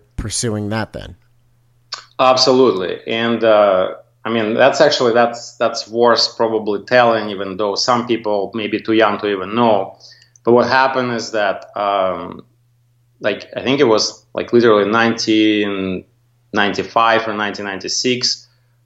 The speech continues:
Speaker 2: I literally changed the ca-, my career over a single, like, day. So what happened is that I stumb-, I was at the library, just kinda like,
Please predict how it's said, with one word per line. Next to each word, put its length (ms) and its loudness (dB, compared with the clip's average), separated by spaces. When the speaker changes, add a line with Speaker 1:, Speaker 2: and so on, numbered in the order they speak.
Speaker 2:
I 180 2
literally 1120 -2
changed 380 0
the 100 0
ca-, 240 -4
my 200 0
career 640 2
over 300 2
a 60 2
single, 800 0
like, 320 0
day. 440 0
So 180 2
what 120 2
happened 400 2
is 120 -6
that 260 -4
I 120 -6
stumb-, 480 -2
I 140 0
was 200 -4
at 220 -4
the 60 -4
library, 760 0
just 380 -10
kinda 200 -8
like, 320 -6